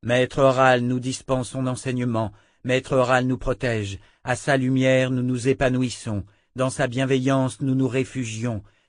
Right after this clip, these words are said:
devant sa sagesse nous nous inclinons,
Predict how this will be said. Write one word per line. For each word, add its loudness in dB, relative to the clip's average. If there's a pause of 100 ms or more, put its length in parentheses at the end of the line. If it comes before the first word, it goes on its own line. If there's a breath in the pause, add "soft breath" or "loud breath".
devant 0
sa -6
sagesse -2
nous -2
nous -2
inclinons, -4